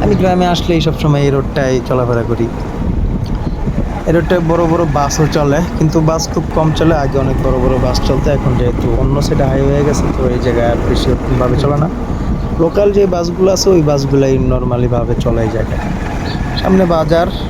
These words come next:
বেশি দূর আর যাবো না ওরকমভাবে। আহ, তো এটাই বলবো যে গ্রামে আসলে সব কিছু, মানে যে কোনো যানবাহন চালায় আসলে অনেক মজা লাগে, বিশেষ করে বাইক। মানে বাইক এটার সাথে অন্য কিছু তুলনাই হয় না। ভিডিওটি আমি Facebook,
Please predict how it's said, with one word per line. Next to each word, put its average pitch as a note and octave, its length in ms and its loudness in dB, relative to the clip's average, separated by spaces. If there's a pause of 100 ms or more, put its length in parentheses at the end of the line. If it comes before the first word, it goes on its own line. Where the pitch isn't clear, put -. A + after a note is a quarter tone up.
(200)
বেশি C3 240 0
দূর A#2+ 200 0
আর A#2+ 120 -2
যাবো B2 240 0
না B2 80 0
ওরকমভাবে। C3 560 0
আহ, E3 80 2 (1400)
তো E3+ 140 2
এটাই G3 240 2
বলবো F3 280 0
যে C3+ 120 0
গ্রামে D3+ 420 0
আসলে D#3+ 360 2
সব D3 200 0 (200)
কিছু, D3+ 220 0
মানে D3 220 2
যে C#3+ 200 2
কোনো D#3+ 160 2
যানবাহন C#3 460 0
চালায় B2 300 0
আসলে A#2+ 160 -2
অনেক A#2+ 180 0 (140)
মজা C3+ 220 0
লাগে, A#2 240 0 (580)
বিশেষ D3 260 2
করে D3+ 140 2
বাইক। B2 320 0 (300)
মানে F3+ 160 0
বাইক D3 320 0
এটার D3+ 200 0
সাথে D3 320 0
অন্য C3+ 340 0
কিছু C3 240 -2
তুলনাই B2+ 360 2
হয় A#2 140 0
না। G#2 120 -2 (1080)
ভিডিওটি F3+ 340 2
আমি F3 200 0 (100)
Facebook, D#3 360 2